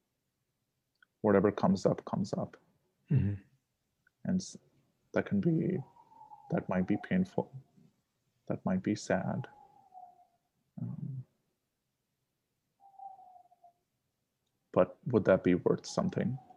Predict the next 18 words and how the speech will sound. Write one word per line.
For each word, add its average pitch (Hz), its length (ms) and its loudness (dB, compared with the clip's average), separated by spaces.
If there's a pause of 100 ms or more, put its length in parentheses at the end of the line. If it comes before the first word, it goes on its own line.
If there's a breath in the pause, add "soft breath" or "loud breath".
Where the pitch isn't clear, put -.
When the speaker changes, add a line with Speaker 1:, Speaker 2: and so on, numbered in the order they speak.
(120)
Speaker 1:
And 101 120 4
has 92 220 2
trying 92 220 2
to 101 100 4
run 175 160 4
away - 300 4 (1900)
from 95 240 2
that 90 160 2
sadness - 480 0
worked? - 300 -2 (2250 soft breath)
One 120 220 6
of 113 100 2
my 107 100 6
patients 117 460 4
recently 95 340 6
actually 92 240 4
talked 85 260 2
about, 92 320 6